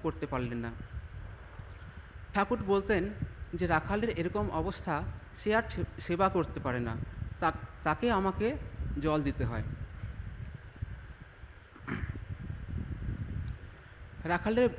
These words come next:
বৈরাগ্যও এরকম একটি উচ্চ স্তরে উঠল যে রাখাল বলতেন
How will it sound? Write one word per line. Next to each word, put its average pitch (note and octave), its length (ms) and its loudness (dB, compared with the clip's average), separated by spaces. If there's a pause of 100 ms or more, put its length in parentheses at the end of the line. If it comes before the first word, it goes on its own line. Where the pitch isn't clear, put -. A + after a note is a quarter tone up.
(120)
বৈরাগ্যও G#3+ 640 8
এরকম G#3 360 4
একটি A3+ 200 0
উচ্চ - 240 0
স্তরে A3 300 4
উঠল G3 380 4 (560)
যে G3+ 140 6
রাখাল F#3+ 420 6
বলতেন F3 400 6